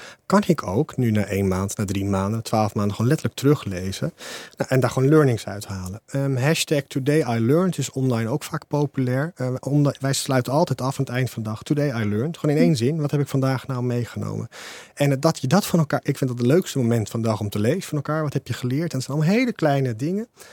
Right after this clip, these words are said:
Speaker 2: dat
Speaker 1: Maar
Speaker 2: doe je gewoon als team ergens?
Speaker 1: gewoon team. Gewoon,
Speaker 2: Ja.
Speaker 1: eh, we hebben een interne soort, eh, Twitter. En of je het nou in Teams doet of, eh, echt
Speaker 2: Slack
Speaker 1: via Twitter.
Speaker 2: of, ja.
Speaker 1: Ma-, maakt niet uit wat je gebruikt, Slack, maar gewoon hashtag Today I Learned. En, eh, dat,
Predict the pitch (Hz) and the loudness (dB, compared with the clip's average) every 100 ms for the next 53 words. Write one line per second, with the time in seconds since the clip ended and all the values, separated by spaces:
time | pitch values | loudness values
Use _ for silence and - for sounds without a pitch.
0 | - 208 220 240 220 226 220 - - 233 | 0 2 4 2 2 2 2 0 0 2
1 | 220 208 202 - 196 - 170 214 - 147 | 2 2 0 0 0 0 -2 -4 -4 -2
2 | 139 131 131 131 120 117 120 117 110 - | 0 0 0 0 0 -2 0 0 0 -2
3 | 92 - - 143 - 110 - 85 90 101 | -8 -6 2 4 4 0 0 -2 -2 -2
4 | - 117 104 98 101 101 104 101 101 110 | 0 2 2 0 -2 -2 -8 -10 -8 -4
5 | - - 120 120 - 151 - 160 151 - | -2 2 2 2 0 0 0 -2 -8 -14
6 | - 190 180 175 170 160 160 151 - 147 | -6 2 4 4 4 4 2 0 -2 -4
7 | - 147 147 - 139 - 139 143 - 127 | 0 2 2 0 -4 -2 -2 -2 -2 -6
8 | - 120 117 104 110 147 208 - - 135 | -2 -2 0 2 4 4 2 -2 -2 -2
9 | 131 143 135 127 135 | 0 0 0 0 -2